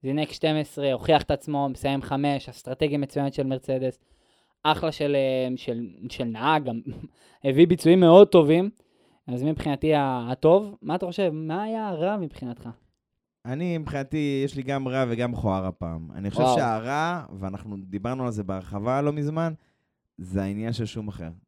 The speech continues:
Speaker 2: לא יודע, זה צורם העניין הזה, הוא נתן באמת המרוץ הכי טוב שלו, ורגע לפני, כאילו, ממש בשלבי הסיום, לאבד את זה על, על באמת, על צעד כזה מטופש, זה היה, זה לדעתי היה מיותר.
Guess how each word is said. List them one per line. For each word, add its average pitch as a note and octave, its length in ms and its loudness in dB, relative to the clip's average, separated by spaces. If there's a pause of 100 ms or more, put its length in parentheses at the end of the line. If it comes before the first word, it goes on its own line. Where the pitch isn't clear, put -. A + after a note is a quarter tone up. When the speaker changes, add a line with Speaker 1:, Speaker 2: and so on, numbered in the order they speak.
(140)
Speaker 2:
לא A2+ 100 -4
יודע, C#3+ 180 0
זה A2+ 100 0
צורם A#2 460 -4
העניין A2+ 320 -6
הזה, A2 260 -4
הוא G2 280 0
נתן B2+ 260 -4
באמת A#2+ 260 -4
המרוץ G#2+ 340 -6
הכי A2+ 160 -12
טוב B2 200 -8
שלו, C3 440 2 (1040)
ורגע C3+ 340 -4
לפני, C3+ 540 -8
כאילו, G#2+ 280 -2
ממש A#2+ 260 -4
בשלבי A#2 360 -6
הסיום, B2 460 -4
לאבד A2 360 -4
את A#2+ 100 -4
זה A2+ 160 -4
על, G2 260 -8
על F#2 100 -12
באמת, A2 420 -8
על F#2+ 260 -14
צעד B2 240 -6
כזה A#2 240 -8
מטופש, B2 480 -4
זה G2+ 140 -12
היה, F#2+ 520 -6
זה F2+ 200 -10
לדעתי F#2 340 -8
היה G#2+ 140 -4
מיותר. F2 360 -8